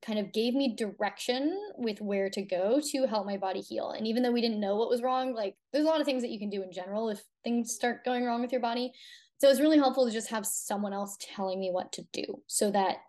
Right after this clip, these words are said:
it didn't feel like it was all on me, and I could kind of take some of that pressure off and just be like, "Okay, like,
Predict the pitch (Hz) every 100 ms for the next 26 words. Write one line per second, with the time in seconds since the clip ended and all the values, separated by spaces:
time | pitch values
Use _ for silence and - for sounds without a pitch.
0 | - 220 202 208 202 - 202 196 185 185
1 | 190 185 - 190 185 185 190 185 180 180
2 | 262 311 - 196 185 185 185 - - _
3 | _ _ _ 202 202 196 202 190 190 185
4 | - - - 190 - 185 180 - - 180
5 | - 277 311 - 240 277 240 208 208 190
6 | - 196 - - 190 180